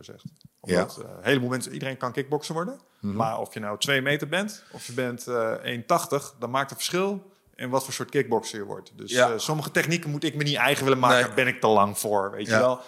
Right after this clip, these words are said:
Speaker 2: En dan
Speaker 1: Eh,
Speaker 2: gebruik
Speaker 1: sommige zou je beter kunnen gebruiken,
Speaker 2: Zet je
Speaker 1: want
Speaker 2: andere kracht in.
Speaker 1: Juist.
Speaker 2: Klopt.
Speaker 1: Dus een beetje dat, eh, idee.
Speaker 2: Ja. En ik denk dat, je zegt van over, ehm, waar je men-, waar ik denk dat je mensen altijd in kan helpen en in kan coachen, is, eh,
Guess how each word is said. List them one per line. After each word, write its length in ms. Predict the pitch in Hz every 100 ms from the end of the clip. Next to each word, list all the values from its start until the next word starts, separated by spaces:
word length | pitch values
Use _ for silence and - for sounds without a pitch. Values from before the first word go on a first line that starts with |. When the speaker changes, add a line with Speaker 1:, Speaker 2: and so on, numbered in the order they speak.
| -
Speaker 2:
En 140 | 117
dan 120 | 113 104
Speaker 1:
Eh, 100 | 110
Speaker 2:
gebruik 260 | 104 110
Speaker 1:
sommige 300 | 139 196 170
zou 180 | 156 151
je 80 | 135
beter 240 | 143 151
kunnen 180 | 151 139
gebruiken, 300 | 127 123 123
Speaker 2:
Zet 80 | 135
je 40 | 135
Speaker 1:
want 80 |
Speaker 2:
andere 200 | 131 135
kracht 300 | - 139 -
in. 280 | 87 87 117
Speaker 1:
Juist. 240 | - 101 92
Speaker 2:
Klopt. 260 | 117 - -
Speaker 1:
Dus 100 | 120
een 60 |
beetje 240 | 123 127 107
dat, 240 | 120 -
eh, 260 | 104 98 -
idee. 140 | -
Speaker 2:
Ja. 200 | 90 - - _ -
En 140 | 104
ik 80 | 117
denk 180 | 120 120
dat, 240 | 110 - -
je 100 | 104
zegt 220 | - 110
van 120 | 107
over, 520 | 92 98 95 98 95 -
ehm, 840 | 98 90 87 87 87 87 85 85 87 _ _ _ _ _ _ _ _ _ _ - -
waar 260 | - 90 92
je 80 | 90
men-, 300 | 90 90 92 -
waar 260 | 92 95 107
ik 120 | 95
denk 180 | 104 101
dat 140 | 95
je 80 | 101
mensen 300 | 95 92 101
altijd 340 | 95 98 92
in 160 | 101 87
kan 140 | 92
helpen 300 | 87 92 90
en 40 | 87
in 80 | 85
kan 140 | 85
coachen, 520 | - 104 104 - -
is, 340 | 92 - - - _ _ _ _
eh, 480 | - 80 80 85